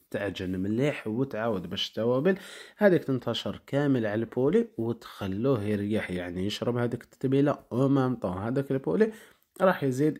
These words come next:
يشد روحه ما شاء الله. نكملوا مع البولي هكذا خفيف ظريف، وراه هو جد كيما راكم تشوفوا في الصوره، يعني تعجنوه مليح. نخلوا البولي تاعنا يرتاح.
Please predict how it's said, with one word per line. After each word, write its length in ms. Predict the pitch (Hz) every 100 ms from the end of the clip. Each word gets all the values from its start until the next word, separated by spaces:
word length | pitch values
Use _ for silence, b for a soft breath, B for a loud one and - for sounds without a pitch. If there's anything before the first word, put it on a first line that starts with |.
| -
يشد 360 | 127 - 107
روحه 400 | 113 117 - -
ما 260 | - 113 117
شاء 280 | 113 - 92
الله. 220 | 90 85
نكملوا 640 | 92 92 - 143 147 135
مع 220 | 127 104 104
البولي 360 | 101 101 90
هكذا 360 | 85 87 76 80
خفيف 280 | - 85 98
ظريف، 200 | 127 202
وراه 100 | 156
هو 260 | 117 110
جد 300 | 104 135 139 - -
كيما 360 | 131 135 120
راكم 220 | 117 107
تشوفوا 240 | 104 101 101
في 60 |
الصوره، 320 | - - 110 123
يعني 460 | 98 101 123 - -
تعجنوه 680 | 90 95 92 82 107 117 -
مليح. 440 | 120 87 82 -
نخلوا 520 | 135 143 - 151 156 156
البولي 320 | 143 151 151
تاعنا 340 | 147 156 175
يرتاح. 300 | 143 - -